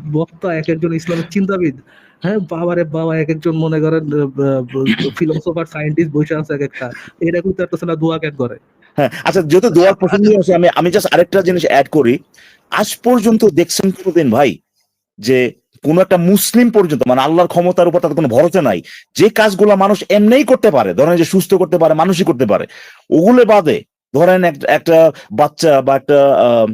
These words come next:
Speaker 2: মানুষ অ্যাক্সিডেন্টে, অ্যাক্সিডেন্ট হয়ে তার হাত উত-, ভাই মানে ই হয়ে গেছে ভাই, আহ, কেটে ফেলতে হয়েছে। জীবনে কোনোদিন দেখছেন ভাই একটা মুসলিম আল্লাহর কাছে দোয়া করছে, "আল্লাহ আমার আরেকটা হাত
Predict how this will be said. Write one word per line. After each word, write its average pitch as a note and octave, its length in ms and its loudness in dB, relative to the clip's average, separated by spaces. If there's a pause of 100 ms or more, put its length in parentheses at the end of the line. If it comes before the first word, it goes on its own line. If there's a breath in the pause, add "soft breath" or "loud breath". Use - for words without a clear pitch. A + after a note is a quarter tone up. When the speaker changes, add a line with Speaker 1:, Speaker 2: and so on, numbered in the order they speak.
(240 loud breath)
Speaker 2:
মানুষ C#3 460 0
অ্যাক্সিডেন্টে, E3 680 -2
অ্যাক্সিডেন্ট D3+ 520 -2
হয়ে F3+ 100 4
তার D3+ 180 2
হাত A#2+ 280 -4
উত-, - 180 0
ভাই C#3 180 2
মানে A#2 340 0
ই C3+ 120 2
হয়ে C#3+ 160 4
গেছে G2 200 -6
ভাই, F2+ 140 -6
আহ, G#2 760 -2
কেটে E3 220 0
ফেলতে C3 220 2
হয়েছে। F#2 280 -2 (400 soft breath)
জীবনে A#3 300 2
কোনোদিন G#3+ 400 2
দেখছেন D3 420 0
ভাই B2+ 100 4
একটা C#3+ 140 0
মুসলিম D3 500 0
আল্লাহর D3+ 260 2
কাছে C3+ 160 -4
দোয়া D3+ 120 4
করছে, C3 180 0
"আল্লাহ C3+ 340 2 (240 loud breath)
আমার D3 200 0
আরেকটা C#3+ 240 0
হাত A#2+ 260 -2